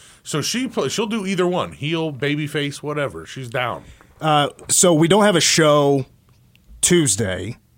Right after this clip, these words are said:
Speaker 2: We're
Speaker 1: Mm-hmm.
Speaker 2: gonna be off Tuesday. We're back at it on Wednesday after today. So I'm gonna save Jabroni of the Week for Wednesday. Somebody that will not be on Jabroni of the Week is Bryan Danielson, the American Dragon, who main evented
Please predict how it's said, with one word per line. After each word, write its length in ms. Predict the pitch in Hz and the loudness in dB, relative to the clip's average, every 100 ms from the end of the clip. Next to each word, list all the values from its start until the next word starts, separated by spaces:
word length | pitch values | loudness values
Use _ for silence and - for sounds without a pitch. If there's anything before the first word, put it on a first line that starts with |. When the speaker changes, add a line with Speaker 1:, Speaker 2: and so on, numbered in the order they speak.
| _ | _
Speaker 2:
We're 140 | 110 135 | -4 0
Speaker 1:
Mm-hmm. 40 | 156 | 0
Speaker 2:
gonna 100 | 151 | 2
be 100 | 147 | 4
off 240 | 147 143 | 4 2
Tuesday. 400 | - 147 117 143 | 0 0 2 2
We're 140 | 131 | 2
back 320 | 127 139 139 143 | 2 2 2 2
at 120 | 139 | 2
it 100 | 135 | 2
on 160 | 131 131 | 2 2
Wednesday 340 | 139 123 135 | 0 2 2
after 260 | 135 131 113 | 2 0 -4
today. 680 | - 120 104 139 131 123 117 - - | -4 -4 0 2 2 0 -2 -8 -4
So 80 | 170 | 0
I'm 60 | |
gonna 100 | 220 | 2
save 240 | - 202 151 | 4 4 2
Jabroni 300 | 147 165 165 | 0 0 0
of 40 | |
the 80 | 139 | 0
Week 200 | 135 143 | -2 -4
for 140 | 143 | -6
Wednesday. 680 | 110 127 143 135 160 165 160 - - - | -4 -2 0 2 2 2 -2 -8 -20 -4
Somebody 400 | - 185 208 175 | 2 4 4 4
that 160 | 156 | 2
will 120 | 131 | 2
not 260 | 123 151 156 | 2 4 4
be 120 | 156 | 4
on 140 | 156 151 | 2 2
Jabroni 360 | 143 160 160 | 2 2 2
of 40 | 151 | 2
the 80 | |
Week 360 | 143 151 165 - _ _ _ _ - | 2 2 0 -8 _ _ _ _ -6
is 280 | 139 110 - _ - | -4 -2 -6 _ -12
Bryan 460 | 110 135 156 170 160 | -2 2 4 4 4
Danielson, 720 | 151 151 135 110 107 85 - _ - | 4 4 2 2 0 -4 -12 _ -4
the 120 | 131 | 0
American 480 | 135 165 185 160 147 | 4 4 4 4 2
Dragon, 360 | 143 156 143 131 | 4 4 2 0
who 60 | |
main 200 | 131 170 | 2 2
evented 720 | 170 113 147 190 - 127 120 | 2 2 0 2 0 -2 -2